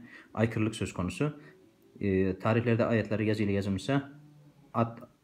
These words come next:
ayetlerden önce ve sonra nokta konmaz diyordu. Bu kuralı ihlal ettiği için B şıkkı olmaz. C şıkkımızda bu konudaki en sağlıklı bilgiye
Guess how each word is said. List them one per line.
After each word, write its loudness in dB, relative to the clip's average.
ayetlerden 2
önce 2
ve -4
sonra -4
nokta 0
konmaz 2
diyordu. -2
Bu 2
kuralı -2
ihlal 4
ettiği -2
için -2
B 4
şıkkı -8
olmaz. 2
C 4
şıkkımızda 2
bu 2
konudaki 2
en 4
sağlıklı 0
bilgiye 4